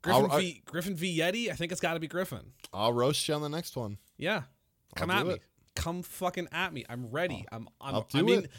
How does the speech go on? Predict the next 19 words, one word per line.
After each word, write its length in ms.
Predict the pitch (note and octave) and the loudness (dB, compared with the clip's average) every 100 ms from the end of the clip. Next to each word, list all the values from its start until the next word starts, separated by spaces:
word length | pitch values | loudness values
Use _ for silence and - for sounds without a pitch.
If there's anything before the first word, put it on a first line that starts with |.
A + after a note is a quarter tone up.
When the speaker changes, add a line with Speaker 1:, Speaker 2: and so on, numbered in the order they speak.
| - | -10
Speaker 1:
I'm 200 | D#3 D#3+ | -4 0
in 120 | F#3+ G#3+ | 2 2
here. 400 | G#3 F#3 A#3+ C4 | 0 -4 -4 -4
I'm 120 | D3 | -4
all 200 | D#3 F#3 | -6 -4
around 320 | E3 D#3 D#3+ | -6 -6 -10
you. 180 | A2 G#2 - _ | -12 -16 -20 _
Speaker 2:
Griffins 420 | - C3+ D#3+ E3 D3 | 0 2 2 -2 0
move 220 | E3+ D#3 | 0 2
on 180 | D#3+ E3 | 0 0
to 60 | |
round 260 | E3+ E3+ F3 | -2 -2 -4
three. 360 | F3+ G#3 G#3+ C#3+ _ | -4 -4 -4 -8 _
Speaker 1:
Okay. 340 | A2+ C#3 A2 F#2 - _ _ | -8 -4 -4 -6 -12 _ _
Speaker 2:
Up 200 | D3 E3 | 8 8
next, 460 | E3 F3+ F#3 - - C#4+ | 8 4 4 2 -4 -6
Speaker 1:
<gasps> 140 | E4+ C#4+ | -4 2
Speaker 2:
we 60 | D#3 | 8
have 280 | G3 D3 | 8 8